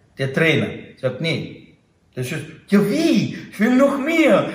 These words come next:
Äh, <laughs> sagt er, „Nee, jetzt, das reicht, ja.“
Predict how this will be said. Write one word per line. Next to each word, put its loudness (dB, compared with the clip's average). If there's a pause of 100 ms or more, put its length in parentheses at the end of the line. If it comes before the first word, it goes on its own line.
(140)
Äh, 4
<laughs> 2
sagt -6
er, -10
„Nee, 2
jetzt, -4
das 2
reicht, 2
ja.“ 2